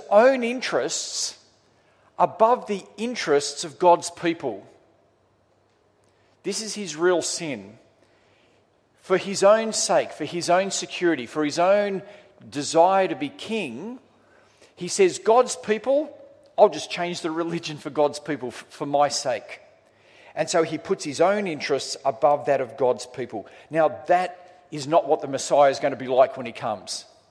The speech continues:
If you're an Israelite reading this and you're hoping for the Messiah to come, you're going to read that and you're going to think,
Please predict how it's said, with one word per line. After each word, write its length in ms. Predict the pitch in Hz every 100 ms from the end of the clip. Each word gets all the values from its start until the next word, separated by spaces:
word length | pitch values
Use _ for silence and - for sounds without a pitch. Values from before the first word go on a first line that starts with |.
| _ _ _ _ _ _ _ _
If 120 | 131 147
you're 160 | 180
an 100 | 165
Israelite 540 | 185 156 175 151 131 135
reading 300 | 165 147 135
this 180 | 151
and 80 | 143
you're 140 | 139 127
hoping 320 | 175 165 147
for 120 | 151
the 80 | 139
Messiah 440 | 135 - 165 151
to 120 | 139 135
come, 220 | 175 151
you're 100 | 131
going 220 | 170 156
to 100 | 143
read 360 | 131 214 208 143
that 160 | 139
and 100 | 147
you're 80 | 143
going 120 | 151
to 60 | 135
think, 340 | 160 147 -